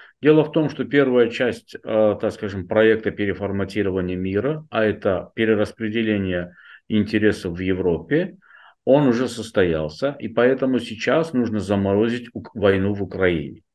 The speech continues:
Поэтому, э, Украина становится обузой, поэтому Украине стаю-, с-, э, меньше дают денег,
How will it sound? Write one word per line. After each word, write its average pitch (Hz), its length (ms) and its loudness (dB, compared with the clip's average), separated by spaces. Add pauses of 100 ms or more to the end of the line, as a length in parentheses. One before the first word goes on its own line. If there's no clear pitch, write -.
(440)
Поэтому, 110 800 4
э, 92 300 2
Украина 107 480 2
становится 92 640 -2
обузой, 127 840 0
поэтому 107 540 0
Украине 101 720 -2
стаю-, 95 520 -2
с-, - 140 -14
э, 95 360 2
меньше 104 420 -2
дают 92 400 -2
денег, 131 440 -2